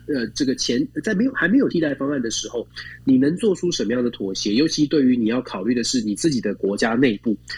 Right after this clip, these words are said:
最近的能源的上涨啊，有一群人其实是受益的，那当然可以大家去思考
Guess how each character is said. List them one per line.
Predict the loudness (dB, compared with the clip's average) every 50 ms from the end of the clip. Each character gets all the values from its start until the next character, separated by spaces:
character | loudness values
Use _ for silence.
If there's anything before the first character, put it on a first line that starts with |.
| -10 -10 -10 -6
最 | 0 4 4 4
近 | 6 4 2 2 0
的 | 0 0
能 | 2 4 4
源 | 4 4 2
的 | 2 0
上 | 0 0 0 0 -2
涨 | -2 -4 -8 -8 -8
啊， | -4
有 | -2 -2 -2 -2 -4 -4 0
一 | 0 0
群 | 0 0 -4 -4 -4 0 0
人 | 0 0 0 -2
其 | -2 -2 -2 -2
实 | -4 -2
是 | -4 -2
受 | -2 0 0 0 0 0
益 | 0 0 0 0
的， | -2 -6 -2 0
那 | -2 0
当 | 0 0 0
然 | 0 -2
可 | -4 -4 -6
以 | -6
大 | -6 -6 -8
家 | -8 -10
去 | -8 -10 -10
思 | -10 -6 -4 -4 -4
考 | -4 -8